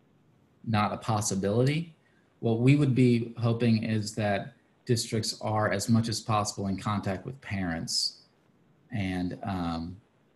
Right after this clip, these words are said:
so that, that expectation still exists, and that's been in all of our guidance so far, which is why we'll be, uh, sending out some information on exactly how to do a virtual meeting.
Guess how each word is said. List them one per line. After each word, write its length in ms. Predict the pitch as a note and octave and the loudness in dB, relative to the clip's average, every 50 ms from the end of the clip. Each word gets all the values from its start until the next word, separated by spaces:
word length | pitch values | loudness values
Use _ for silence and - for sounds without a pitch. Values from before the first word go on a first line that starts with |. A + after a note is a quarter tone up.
| _ _ _ _ _ _ _ - - _ _ _ | _ _ _ _ _ _ _ -20 -20 _ _ _
so 400 | - - - A2+ G#2 G2 - - - | -8 -4 0 0 0 0 0 -4 -4
that, 240 | A#2+ A2+ A#2 - - | -2 -2 -2 0 2
that 120 | A#2+ A2+ | 2 4
expectation 720 | A#2+ A#2+ A#2 - - A#2+ G#2+ - A#2+ A2 G#2+ - - G2 | 4 4 2 0 -2 -4 -2 0 0 0 0 0 0 0
still 240 | - - - G#2+ G2 | 0 0 0 0 -2
exists, 800 | F#2 F2+ F2+ F#2+ G2+ G2 F2 - - - - - - - - _ _ _ _ _ _ - | -2 -4 -4 -4 -2 -2 -2 -2 -6 -8 -8 -10 -10 -12 -14 _ _ _ _ _ _ -10
and 180 | G2+ G2+ G2 G2 | -6 -4 -2 -2
that's 220 | G2 G2 - - | -2 -4 -6 -8
been 280 | - G#2+ G2+ G2 G2 F#2+ | -6 -4 -2 0 0 0
in 260 | F#2+ F#2 F#2 F#2 - | 0 -2 -4 -6 -6
all 200 | - F#2+ F#2 F2+ | -6 -6 -4 -4
of 80 | F#2 F2 | -4 -4
our 80 | F#2 | -4
guidance 440 | E2+ E2 E2+ E2 E2+ F2 F2+ - G2+ | -4 -4 -2 -2 -2 -2 -2 -2 -2
so 180 | - - F#2 F2 | -2 -2 -4 -4
far, 420 | - - F#2 F2+ F#2 F2+ F#2+ G#2 - _ _ _ _ _ _ _ _ _ _ _ _ _ _ _ _ _ - | -8 -6 -6 -4 -4 -4 -6 -8 -12 _ _ _ _ _ _ _ _ _ _ _ _ _ _ _ _ _ -6
which 260 | - A2+ B2 A#2 A#2 | -2 0 2 2 4
is 160 | B2 A2 G#2 | 2 2 2
why 200 | G#2+ A2 A2 A2 | 2 2 2 4
we'll 120 | G#2+ G#2+ G#2 | 4 2 0
be, 440 | G2+ G#2+ G#2 G2+ G2 G2+ G2 - - - _ _ _ _ _ _ _ | 0 0 0 0 0 -2 -4 -6 -8 -14 _ _ _ _ _ _ _
uh, 240 | - G#2+ F#2+ F2+ F2+ | -6 -4 -4 -4 -4
sending 300 | F#2 - - A#2+ A2+ G#2+ | -2 0 2 4 4 4
out 120 | G#2+ G#2 G#2+ | 2 0 -2
some 180 | - G#2 G2 | -2 0 0
information 520 | G2 F#2+ F#2+ G#2 G2+ G2+ G2 G2 - - G#2 | 0 0 0 0 0 0 0 0 -2 -2 0
on 320 | F#2+ F#2+ F#2+ F#2 F#2 - - | 0 0 0 -2 -4 -6 -8
exactly 440 | - G#2 - G#2+ G2 F#2+ - G2 F#2+ | -10 -6 -4 -2 -2 -2 -2 -4 -4
how 260 | F#2+ - G2+ F#2+ F#2+ | -4 -2 -2 -2 -2
to 140 | F#2+ - - | -4 -6 -8
do 440 | F#2+ - G2 F#2+ F#2+ F#2 F#2 F#2+ - _ _ _ _ _ - | -6 -2 0 2 2 2 2 -2 -4 _ _ _ _ _ -6
a 80 | - | -6
virtual 360 | G2+ G#2+ G#2 G2 - - G2 F2+ | -2 -2 -2 -2 -2 -4 -4 -4
meeting. 540 | F#2 G2 G2 F#2+ F#2 F#2 F#2 F#2+ F#2+ - | -2 0 0 0 0 -2 -4 -4 -6 -10